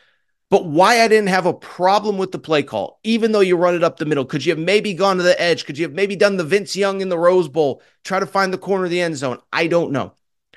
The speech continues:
But what I do know is their whole season was defined by Jalen Milroe making plays, making big throws with his arm, making huge throws with his legs. And so because of that,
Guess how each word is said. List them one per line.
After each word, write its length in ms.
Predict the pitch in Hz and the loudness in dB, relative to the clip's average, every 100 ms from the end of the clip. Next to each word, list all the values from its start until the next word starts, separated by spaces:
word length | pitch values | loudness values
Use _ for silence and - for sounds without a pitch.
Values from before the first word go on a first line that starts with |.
| _ _ | _ _
But 120 | - 165 | -2 4
what 120 | 190 | 4
I 140 | 180 | 4
do 180 | 175 240 | 2 0
know 220 | 220 170 | 2 2
is 320 | 156 156 147 - _ _ _ _ | 2 -2 -2 -8 _ _ _ _
their 260 | 147 185 220 | 2 4 2
whole 300 | 160 196 196 | 2 2 2
season 580 | - 165 139 110 113 113 _ _ - | 0 -6 -6 -8 -12 -16 _ _ 0
was 220 | 139 135 | 2 2
defined 460 | 151 - 147 151 | -2 2 2 2
by 160 | 135 127 | 0 -2
Jalen 520 | 101 110 147 165 160 | -2 -2 0 0 -2
Milroe 460 | 143 143 139 139 131 | -2 -2 0 -2 -2
making 380 | 117 123 123 120 | -6 -6 -6 -10
plays, 360 | - 80 - - _ _ _ - | -10 -14 -14 -20 _ _ _ -2
making 340 | 143 143 123 | -2 0 -2
big 280 | - 170 180 | -2 0 0
throws 380 | - 190 180 156 | 2 4 4 2
with 100 | 143 | -2
his 160 | 127 | 0
arm, 320 | 160 190 190 180 | 2 2 0 -2
making 300 | 147 139 131 | -6 -6 -6
huge 480 | 120 - 190 208 - | -10 -8 -2 -2 -2
throws 280 | 175 165 131 | 2 2 2
with 140 | 135 | -4
his 200 | 131 131 | -2 -4
legs. 500 | 127 131 180 82 - _ - - _ - | -2 -2 0 -2 -8 _ -20 -20 _ 0
And 160 | 180 | 0
so 240 | - 208 180 | 4 2 2
because 600 | 143 175 - - 302 254 | 0 -6 -6 0 2 2
of 160 | 175 | 0
that, 340 | 120 113 131 | 0 0 -2